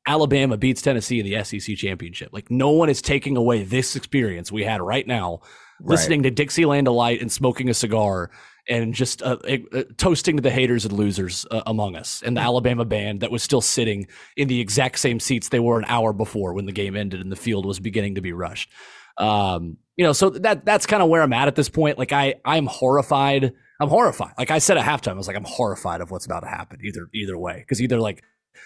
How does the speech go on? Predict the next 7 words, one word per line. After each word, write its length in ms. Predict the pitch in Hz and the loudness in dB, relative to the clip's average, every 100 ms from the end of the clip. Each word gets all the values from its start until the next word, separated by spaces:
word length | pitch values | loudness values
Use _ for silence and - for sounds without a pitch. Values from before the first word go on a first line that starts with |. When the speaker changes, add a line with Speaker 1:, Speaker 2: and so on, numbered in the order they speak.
| - _ | -20 _
Speaker 1:
this 160 | 151 - | -4 -2
team 180 | 156 131 | -2 0
now 180 | 127 | 2
has 360 | 123 123 104 - _ _ _ _ - | 2 0 -2 -8 _ _ _ _ 0
insane 440 | 139 - 147 151 | 2 2 2 2
expectations 840 | 143 - 147 127 127 131 - 131 - | 0 0 0 0 0 2 2 0 2
or 480 | 127 120 110 101 | 4 4 4 2